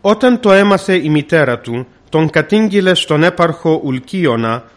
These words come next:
όπου ο Προκόπιος ομολόγησε ότι είναι χριστιανός. Τότε υπέστη σκληρά βασανιστήρια και μισοπεθαμένος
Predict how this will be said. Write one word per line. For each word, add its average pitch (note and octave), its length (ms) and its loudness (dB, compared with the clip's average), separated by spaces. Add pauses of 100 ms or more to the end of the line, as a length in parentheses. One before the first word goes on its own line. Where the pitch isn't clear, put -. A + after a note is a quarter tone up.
όπου F#3 360 0
ο D#3 60 2
Προκόπιος E3+ 720 -2
ομολόγησε D#3 880 0
ότι C#3 340 -6
είναι D#3 160 0
χριστιανός. A#2+ 960 -8 (640)
Τότε A3+ 260 0
υπέστη F#3+ 580 0
σκληρά D#3 480 0
βασανιστήρια D3+ 1000 -4 (360)
και D3+ 140 -2
μισοπεθαμένος D3 1120 -2